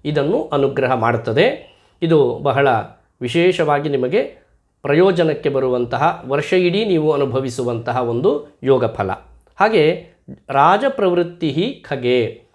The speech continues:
ಇಲ್ಲಿ ಹೇಗೆ ಗರುಡನು ಹಕ್ಕಿಗಳಿಗೆಲ್ಲ ರಾಜನಾಗಿ ಮೆರೆದಾಡ್ತಾ ಇದ್ದಾನೋ,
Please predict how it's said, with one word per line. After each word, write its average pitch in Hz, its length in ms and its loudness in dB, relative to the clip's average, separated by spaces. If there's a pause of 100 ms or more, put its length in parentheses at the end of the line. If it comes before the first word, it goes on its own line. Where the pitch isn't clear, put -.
(240)
ಇಲ್ಲಿ 196 560 0 (300)
ಹೇಗೆ 185 640 0 (520)
ಗರುಡನು 175 800 2 (300)
ಹಕ್ಕಿಗಳಿಗೆಲ್ಲ 175 1200 0
ರಾಜನಾಗಿ 139 600 0
ಮೆರೆದಾಡ್ತಾ 131 640 0
ಇದ್ದಾನೋ, 113 720 -2